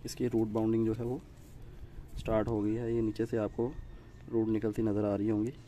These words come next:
ये निशानी होती है route bounding की। तो अब जो है हम इसका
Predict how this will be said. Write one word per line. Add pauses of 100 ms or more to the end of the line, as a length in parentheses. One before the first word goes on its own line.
(1040)
ये
निशानी
होती
है
route
bounding
की। (2000)
तो
अब
जो
है
हम
इसका